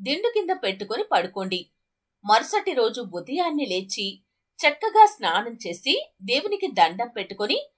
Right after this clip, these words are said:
ఆ ముడుపును తీసుకొని దగ్గర్లో ఉన్న వేప చెట్టు దగ్గరికి వెళ్ళండి. లవంగాలను చెట్టు దగ్గర పెట్టి మనసులో ఇలా అనుకోండి, "నాలో ఉన్న భయాలు అన్నీ తొలగిపోవాలి, కష్టాలన్నీ కూడా తొలగిపోవాలి,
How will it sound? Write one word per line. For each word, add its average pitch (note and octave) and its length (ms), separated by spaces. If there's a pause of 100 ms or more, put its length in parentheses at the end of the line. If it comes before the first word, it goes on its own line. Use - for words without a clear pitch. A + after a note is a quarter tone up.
(260)
ఆ A4 140
ముడుపును - 480
తీసుకొని A#3+ 680 (140)
దగ్గర్లో A3+ 500
ఉన్న A#3+ 420 (120)
వేప A#3 200 (180)
చెట్టు D4 140
దగ్గరికి A#3+ 420
వెళ్ళండి. E3+ 560 (480)
లవంగాలను C#4 800 (240)
చెట్టు C#4 200
దగ్గర F#4+ 300
పెట్టి D4 540 (340)
మనసులో E4 520
ఇలా B3 220
అనుకోండి, F3+ 600 (280)
"నాలో C#4 320 (100)
ఉన్న D4 140
భయాలు G#3 720
అన్నీ A#3 440
తొలగిపోవాలి, F#3 640 (560)
కష్టాలన్నీ G4 560
కూడా D4+ 260
తొలగిపోవాలి, F#3+ 840